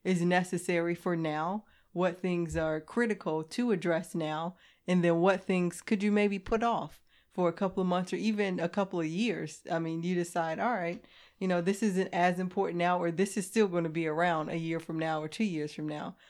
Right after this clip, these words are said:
So maybe I can put this to the side and work on whatever it is you're working on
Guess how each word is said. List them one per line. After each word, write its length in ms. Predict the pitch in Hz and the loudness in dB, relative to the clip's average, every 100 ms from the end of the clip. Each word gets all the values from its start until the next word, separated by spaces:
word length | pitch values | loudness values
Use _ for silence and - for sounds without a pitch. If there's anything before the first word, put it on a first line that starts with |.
| _ | _
So 160 | - 180 | -2 0
maybe 340 | 180 190 180 | 2 2 2
I 120 | 170 | 0
can 200 | 170 160 | 0 -4
put 260 | 156 202 170 | -4 -6 -4
this 180 | 170 165 | -6 -6
to 140 | - | -6
the 120 | 156 | -6
side 500 | 151 208 202 165 165 | -4 0 2 2 -2
and 160 | 170 165 | -4 -2
work 260 | 156 165 170 | -2 -2 -2
on 440 | 160 156 151 156 | -2 -2 -6 -6
whatever 420 | 147 160 165 156 | -4 0 0 -2
it 100 | 160 | -4
is 200 | 165 160 | -4 -4
you're 80 | 160 | -6
working 400 | 151 175 180 160 | -2 -2 -2 -6
on 220 | 151 156 | -6 -8